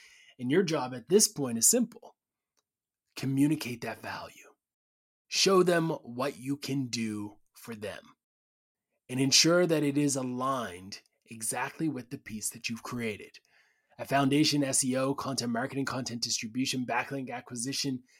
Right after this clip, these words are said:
that's our bread and butter. So it makes sense for this piece to be able to generate R O I for us. Now, if I created that fitness piece that I just described, I'm probably not gonna get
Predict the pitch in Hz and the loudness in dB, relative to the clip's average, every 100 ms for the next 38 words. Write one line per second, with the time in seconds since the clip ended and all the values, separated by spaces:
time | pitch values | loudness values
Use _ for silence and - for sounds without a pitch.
0 | _ _ 170 185 196 143 127 113 110 104 | _ _ -8 -2 -2 0 -2 -2 -2 -4
1 | 107 110 - - _ _ _ _ _ _ | -4 -4 -8 -16 _ _ _ _ _ _
2 | _ - 160 160 180 180 - 175 151 143 | _ -2 0 4 4 4 2 0 0 -2
3 | 131 - - 139 143 135 131 127 113 123 | -4 -4 -2 -4 -2 -4 -2 -4 -4 -4
4 | 117 117 107 107 117 165 156 - - - | -4 -4 -6 -4 4 6 6 0 -14 -10
5 | - - - _ _ _ _ _ _ 113 | -8 -8 -12 _ _ _ _ _ _ -10
6 | 107 127 127 135 120 110 101 - 208 - | -4 -4 -4 -4 -4 -6 -8 6 6 6
7 | 135 - 113 107 113 101 101 101 120 110 | -4 -6 -8 -10 -8 -10 -6 -6 -4 -4
8 | - 107 107 123 131 - 285 320 302 240 | -4 -4 -8 -8 -10 -8 -6 -6 -6 -4
9 | 233 202 180 180 165 139 139 131 | 0 2 2 0 0 0 -2 -6